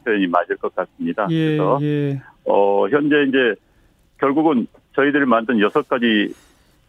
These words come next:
Speaker 1: 어, 원칙이 있었습니다.
Speaker 2: 네.
Speaker 1: 황교안 대표도 인정을 했고요. 또 새로운 보수당에도 인정했던 여섯 가지 원칙이 있는데
Speaker 2: 예.
Speaker 1: 여섯 가지 원칙의 마지막이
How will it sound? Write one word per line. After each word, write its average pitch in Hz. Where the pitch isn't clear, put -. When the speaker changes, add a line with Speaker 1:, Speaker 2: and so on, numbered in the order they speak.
Speaker 1:
어, 87
원칙이 135
있었습니다. 180
Speaker 2:
네. 139
Speaker 1:
황교안 147
대표도 127
인정을 107
했고요. 95
또 107
새로운 151
보수당에도 117
인정했던 107
여섯 95
가지 101
원칙이 92
있는데 85
Speaker 2:
예. 87
Speaker 1:
여섯 104
가지 127
원칙의 107
마지막이 98